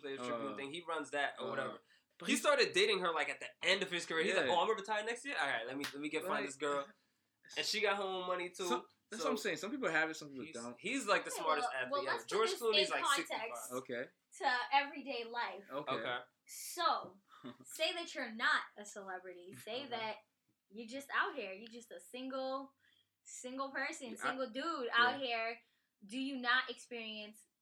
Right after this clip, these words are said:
Speaker 3: the same temptation?
Speaker 2: Well, I don't.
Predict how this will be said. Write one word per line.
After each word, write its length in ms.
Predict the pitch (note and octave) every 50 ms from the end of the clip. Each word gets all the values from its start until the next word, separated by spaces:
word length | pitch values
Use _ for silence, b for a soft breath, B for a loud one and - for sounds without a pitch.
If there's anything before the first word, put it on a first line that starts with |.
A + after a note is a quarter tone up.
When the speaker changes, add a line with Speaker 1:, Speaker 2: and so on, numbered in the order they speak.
| _ _ _ F#3+ _
Speaker 3:
the 80 | G#3 G#3+
same 400 | - - - G#3+ G#3+ G#3 G#3 G#3 _ -
temptation? 540 | G#3 G#3 G#3+ - A3 A3+ A3 - - - C#3+ _ _ _ _ _ _ _ _ _ _ _ _ _ _ _ _ _ _ -
Speaker 2:
Well, 380 | A#2 B2 C#3 C#3+ D3 D3+ - -
I 160 | A#2+ D3 G3+ G3+
don't. 260 | D#3 D#3 D3+ D#3 D#3+